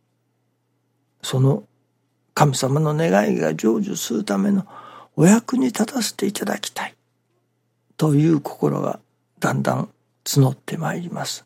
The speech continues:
芽生えて募ってまいります。そしてまた分からされることは、神様の願いが成就するお役に立ちたい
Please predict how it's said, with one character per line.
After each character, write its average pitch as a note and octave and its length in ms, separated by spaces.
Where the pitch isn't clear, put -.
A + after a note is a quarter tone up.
芽 C3+ 100
生 D3 180
え D3+ 40
て - 220
募 D#3 220
っ D#3 60
て - 160
ま - 160
い - 40
り - 120
ま - 120
す。 - 180
そ - 180
し - 80
て - 100
ま G3+ 160
た G3+ 200
分 D3+ 140
か A3 160
ら A#3+ 140
さ A#3+ 220
れ G3+ 200
る G#3 160
こ - 140
と - 160
は、 - 200
神 E3 220
様 D#3 260
の E3 160
願 A2 400
い G#3+ 40
が F2+ 140
成 A2+ 320
就 - 160
す - 200
る - 180
お G#3+ 160
役 G#3+ 280
に A#3+ 120
立 G#3+ 220
ち - 160
た - 100
い - 120